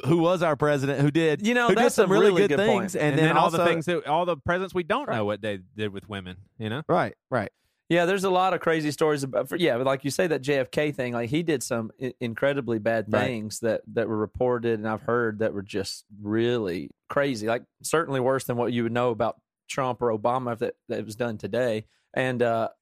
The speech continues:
Speaker 2: it's, it's almost like it's worse to say sexist stuff than to do immoral sexual things
Speaker 1: Right.
Speaker 2: today. Is the,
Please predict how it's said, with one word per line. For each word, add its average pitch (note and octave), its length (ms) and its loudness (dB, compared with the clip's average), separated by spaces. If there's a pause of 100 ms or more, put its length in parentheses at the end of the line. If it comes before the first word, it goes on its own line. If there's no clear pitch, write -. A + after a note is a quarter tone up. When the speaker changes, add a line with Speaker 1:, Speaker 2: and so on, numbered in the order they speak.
(120)
Speaker 2:
it's, D#3+ 200 0
it's E3+ 120 2
almost A3+ 280 0
like F#3 200 0
it's D#3 140 -4
worse E3+ 280 0
to C#3+ 80 -2
say D#3 180 2
sexist D3 480 -2
stuff C#3 640 0
than C3 300 -2
to B2+ 120 -2
do C3 640 0 (380)
immoral C3 360 0
sexual A#2 420 -2
things B2+ 580 -8
Speaker 1:
Right. F#2+ 260 -4 (340)
Speaker 2:
today. G#2+ 360 -2 (260)
Is A2+ 120 -2
the, A#2+ 100 -2